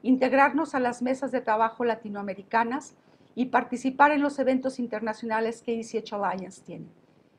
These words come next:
Y quiero puntualizar de una manera muy especial la invitación a los hospitales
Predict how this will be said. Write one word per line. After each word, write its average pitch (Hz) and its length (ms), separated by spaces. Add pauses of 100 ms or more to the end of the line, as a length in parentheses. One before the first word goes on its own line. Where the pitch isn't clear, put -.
(240)
Y 247 120
quiero 349 300
puntualizar 277 680
de 294 60
una 285 160
manera 254 320
muy 240 180
especial 233 520
la 247 40
invitación 233 500
a 240 60
los 233 220
hospitales 190 760